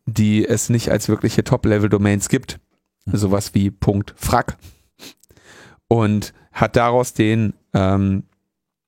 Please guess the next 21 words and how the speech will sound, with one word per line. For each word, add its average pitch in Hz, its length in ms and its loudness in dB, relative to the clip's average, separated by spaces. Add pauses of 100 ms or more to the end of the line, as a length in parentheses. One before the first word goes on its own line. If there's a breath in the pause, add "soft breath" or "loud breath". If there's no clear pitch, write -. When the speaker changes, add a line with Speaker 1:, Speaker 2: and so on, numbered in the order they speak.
(220)
Speaker 2:
Frack? - 440 -2 (800)
Speaker 1:
Ja. 104 260 -2 (320)
Speaker 2:
So 95 180 -4
wie 95 40 0
das 90 120 0
Kleidungsstück 131 580 -2
Frack? - 200 -4
Speaker 1:
Nee, 110 160 2
F - 200 -2
R 107 140 -2
K, 127 480 -2 (160)
F - 160 0
R 120 200 0
A 113 120 0
K, 135 280 0
also 113 200 -2
Fraktion - 960 -4
oder 127 180 0
so. 143 160 0 (140)
Speaker 2:
Ah. 107 260 2 (320 loud breath)
Speaker 1:
Ähm, 123 440 0